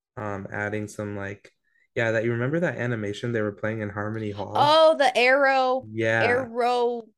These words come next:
Speaker 1: So
Speaker 2: Landing,
Speaker 1: they're taking
Speaker 2: Arrow
Speaker 1: that
Speaker 2: something.
Speaker 1: whole space and making it kinda, like, plane and, like, um, aviation inspired. Uh, it should be pretty
Speaker 2: True.
Speaker 1: cool.
Speaker 2: I think that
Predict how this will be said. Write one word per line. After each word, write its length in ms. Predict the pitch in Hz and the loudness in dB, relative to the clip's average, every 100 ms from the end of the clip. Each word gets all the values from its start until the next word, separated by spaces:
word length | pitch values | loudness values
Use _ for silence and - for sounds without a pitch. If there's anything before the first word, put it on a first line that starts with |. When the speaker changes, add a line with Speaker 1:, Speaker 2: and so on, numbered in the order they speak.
| - | -4
Speaker 1:
So 40 | |
Speaker 2:
Landing, 680 | 220 240 247 - 202 165 165 - | -2 2 2 4 0 -2 -10 -8
Speaker 1:
they're 200 | 170 - | 0 2
taking 100 | 175 | 4
Speaker 2:
Arrow 300 | 175 175 170 | 4 2 2
Speaker 1:
that 180 | 113 107 | 0 -4
Speaker 2:
something. 160 | 117 - | -6 -4
Speaker 1:
whole 360 | 127 123 123 | -2 -2 -4
space 480 | 123 - 117 120 113 | -6 -6 -2 -2 -2
and 100 | 110 | -6
making 300 | 110 113 120 | -6 -6 -4
it 160 | 110 104 | -4 -2
kinda, 220 | 107 107 | 0 2
like, 380 | 104 98 98 - _ _ _ | 2 0 -2 -8 _ _ _
plane 600 | - - 113 110 113 113 113 | -10 -4 -2 -2 -2 -4 -4
and, 280 | 110 107 104 | -6 -4 -4
like, 340 | 98 98 - _ _ _ - - | -4 -6 -12 _ _ _ -20 -12
um, 280 | 107 98 98 - | -6 -6 -6 -6
aviation 840 | 113 110 101 101 107 - 127 127 | -4 -2 0 0 -2 -2 0 2
inspired. 840 | 127 127 127 - 123 135 151 196 196 - | 2 0 -2 -4 0 0 0 -2 -4 -4
Uh, 300 | 107 101 101 | -2 -2 -4
it 60 | |
should 180 | - 147 | -6 -8
be 80 | 185 | -6
pretty 240 | 170 - | -2 0
Speaker 2:
True. 140 | 151 151 | 2 0
Speaker 1:
cool. 440 | 123 139 110 110 - _ _ _ _ _ _ _ _ _ _ - | 0 0 -2 -6 -18 _ _ _ _ _ _ _ _ _ _ -8
Speaker 2:
I 100 | 208 | -4
think 380 | 214 240 269 302 | -2 0 -2 -2
that 500 | 190 180 175 185 185 | -2 0 2 2 0